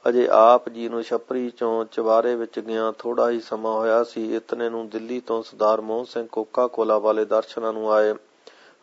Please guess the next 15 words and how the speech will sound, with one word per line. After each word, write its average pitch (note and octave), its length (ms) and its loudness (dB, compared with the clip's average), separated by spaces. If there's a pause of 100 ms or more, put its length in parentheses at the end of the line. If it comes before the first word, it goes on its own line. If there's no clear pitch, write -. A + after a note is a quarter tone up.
ਹਜ਼ੂਰ A#2+ 300 0
ਨੂੰ A2+ 300 -6 (640)
ਬਹੁਤੀ B2+ 380 0
ਕਾਂਤ A2 340 0
ਪਸੰਦ A2+ 420 -6
ਜਾਣ A2 380 2
ਕੇ A2 280 0 (120)
ਦਿੱਲੀ A2+ 540 -8 (160)
ਬਲਬਲੇ G#2+ 760 2 (240)
ਪ੍ਰਗਟ A2 360 -4
ਕੀਤੇ G#2+ 560 -2 (1160)
ਤੇ A2+ 160 0
ਕਿਹਾ, A2+ 360 -2
"ਗਰੀਬ G#2+ 340 -6
ਨਵਾਜ, G#2+ 500 4